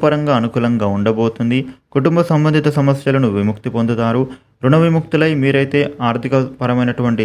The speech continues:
సమస్యల నుంచి బయటపడతారు. ఆర్థికంగా ఎదుగుదల ఉంటుంది. ఒక సంబంధం అనేది కుదరబోతోంది. వివాహపరంగా శుభ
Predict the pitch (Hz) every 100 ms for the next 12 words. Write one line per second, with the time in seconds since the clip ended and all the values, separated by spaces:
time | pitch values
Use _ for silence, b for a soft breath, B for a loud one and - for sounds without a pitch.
0 | 104 113 120 - 123 123 117 104 101 101
1 | - 113 117 117 120 135 B B _ -
2 | 120 135 147 151 139 110 98 117 117 120
3 | 123 120 120 113 101 - _ _ 120 131
4 | 131 131 131 151 156 147 - 135 135 135
5 | 127 113 120 117 120 123 120 127 156 B
6 | _ 127 147 156 160 151 147 147 143 -
7 | 113